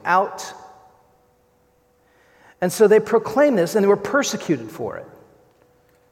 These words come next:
But we also learn that they didn't abandon Christ in the process, verse ten tells us. They were small, they had little power,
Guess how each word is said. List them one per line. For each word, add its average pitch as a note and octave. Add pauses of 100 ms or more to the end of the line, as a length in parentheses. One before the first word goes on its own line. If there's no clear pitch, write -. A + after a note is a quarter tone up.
(320)
But F#3+
we G3
also A#3
learn F3
that E3
they E3
didn't D#3+
abandon D#3+
Christ C3+
in C3+
the C3
process, -
verse A#2+
ten B2+
tells A2+
us. - (260)
They F3
were F3
small, E3
they D#3+
had E3+
little F#3
power, C3